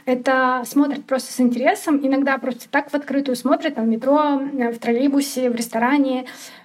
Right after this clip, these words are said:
Вот просто в упор смотрят, и я вижу этот непонимающий взгляд,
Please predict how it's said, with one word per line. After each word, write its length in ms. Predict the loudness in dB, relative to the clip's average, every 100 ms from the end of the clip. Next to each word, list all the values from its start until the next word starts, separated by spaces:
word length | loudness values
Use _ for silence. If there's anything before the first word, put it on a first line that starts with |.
| 0
Вот 160 | 2
просто 280 | 4 2 2
в 60 | -2
упор 300 | 2 0 0
смотрят, 480 | 0 0 2 0 2
и 60 |
я 140 | 0 2
вижу 240 | 0 -2
этот 180 | -2 -2
непонимающий 560 | 0 2 2 2 -2 -8
взгляд, 440 | -4 0 0 -4